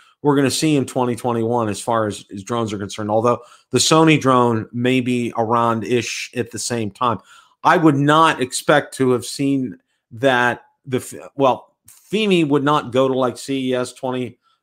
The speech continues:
uh, twenty twenty-one. They don't usually attend events like that. Um, you know, drone manufacturers like, you know, the smaller ones like Femi or Hubsan, you don't usually see them at those kind of events. Um, you know, so now, you know,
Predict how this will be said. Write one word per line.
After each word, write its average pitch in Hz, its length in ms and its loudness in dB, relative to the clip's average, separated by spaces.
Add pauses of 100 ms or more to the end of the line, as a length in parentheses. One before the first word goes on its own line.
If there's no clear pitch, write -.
uh, 113 340 0
twenty 131 280 -4
twenty-one. 123 640 -2
They 127 140 0
don't 123 260 0 (100)
usually 120 460 -2
attend 120 420 -6
events 117 440 -4
like 120 200 0
that. 117 320 -2 (380)
Um, 110 360 0
you 120 120 0
know, 120 120 2
drone 120 300 2
manufacturers 113 680 0
like, 113 280 0 (120)
you 131 120 0
know, 117 60 2
the 107 120 0
smaller 123 360 2
ones 110 240 0
like 107 240 -2
Femi 113 480 -4 (280)
or 123 360 4
Hubsan, 127 480 0 (220)
you 131 120 2
don't 139 220 4
usually 127 360 2
see 131 280 -2
them 123 160 0
at 117 80 -6
those 120 220 0
kind 123 260 -4
of 107 80 -6
events. 110 580 -6 (280)
Um, 101 520 -4 (300)
you 127 140 -2
know, 98 240 -6 (100)
so - 360 0 (460)
now, 151 420 4
you 160 140 4
know, 143 280 4